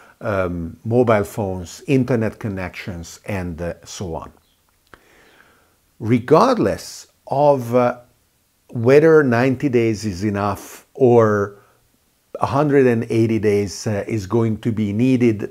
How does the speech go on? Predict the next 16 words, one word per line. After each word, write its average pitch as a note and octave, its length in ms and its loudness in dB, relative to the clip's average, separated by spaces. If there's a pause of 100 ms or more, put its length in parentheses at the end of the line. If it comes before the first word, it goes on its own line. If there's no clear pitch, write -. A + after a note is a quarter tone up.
before A#2 680 2 (240)
all B2 200 4
the A2 100 0
wrinkles B2 720 0
are G2+ 320 -2 (840)
ironed A#2+ 560 2
out, G2+ 400 -4 (760)
the A#2+ 300 2
experiment D3 840 2 (140)
in A#2+ 420 0 (100)
El B2+ 260 2
Salvador, A2 960 0 (200)
uh, G2 240 -6
is A2 540 -2 (800)
very A2+ 720 4
important. F#2+ 800 -8